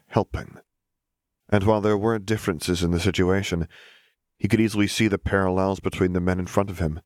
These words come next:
and the slaves of Tatooine. No one helped either of them.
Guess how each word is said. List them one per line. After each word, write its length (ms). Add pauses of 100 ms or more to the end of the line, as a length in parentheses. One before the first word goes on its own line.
(600)
and 100
the 60
slaves 480
of 100
Tatooine. 540 (1040)
No 140
one 100
helped 240
either 260
of 100
them. 200